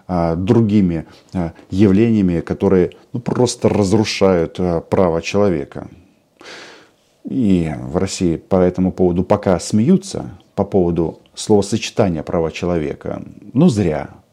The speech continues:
Потому что вся вот эта вот, а, машина карательная российского государства будет направлена против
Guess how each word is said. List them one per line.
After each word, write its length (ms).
Потому 260
что 380
вся 320
вот 160
эта 180
вот, 280
а, 300
машина 840
карательная 720
российского 480
государства 560
будет 260
направлена 540
против 340